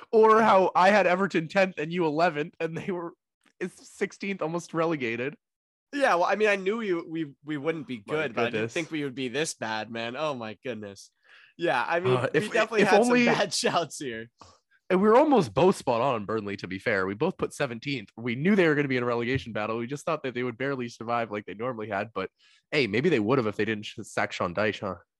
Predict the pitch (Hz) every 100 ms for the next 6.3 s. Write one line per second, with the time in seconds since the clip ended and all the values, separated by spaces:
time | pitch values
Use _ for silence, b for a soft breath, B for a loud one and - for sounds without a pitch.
0 | _ _ _ b b b b 220 247 -
1 | 202 220 160 262 269 240 208 175 170 143
2 | 135 147 139 - 139 151 147 156 156 -
3 | 233 151 139 127 117 127 123 110 107 113
4 | - 131 127 110 113 110 110 139 185 -
5 | 202 113 151 120 104 127 156 135 104 -
6 | 120 104 98